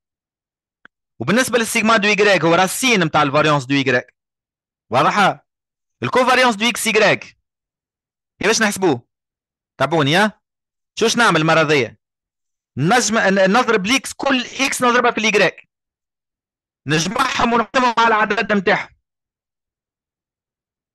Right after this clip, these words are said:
واضحة؟ هاي، موا شنو؟ موا إكس بار اللي حسبناها قبل،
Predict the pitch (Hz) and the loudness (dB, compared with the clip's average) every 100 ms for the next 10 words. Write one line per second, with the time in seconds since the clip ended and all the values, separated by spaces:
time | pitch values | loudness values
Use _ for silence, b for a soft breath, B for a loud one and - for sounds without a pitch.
0 | _ _ _ _ - 139 185 196 196 147 | _ _ _ _ -4 -2 0 2 0 0
1 | _ _ _ _ _ _ - 151 214 185 | _ _ _ _ _ _ -4 0 2 2
2 | 127 151 233 226 214 202 127 117 _ _ | 0 2 2 2 2 2 0 -6 _ _
3 | _ - 110 120 151 175 208 277 330 - | _ -14 -6 -2 0 2 2 0 -2 -8
4 | _ _ _ _ _ _ _ _ - 214 | _ _ _ _ _ _ _ _ -10 -6
5 | 247 - 214 262 214 185 - 185 165 147 | -6 -6 -2 0 2 0 -2 -2 0 0
6 | 160 208 277 | 0 0 0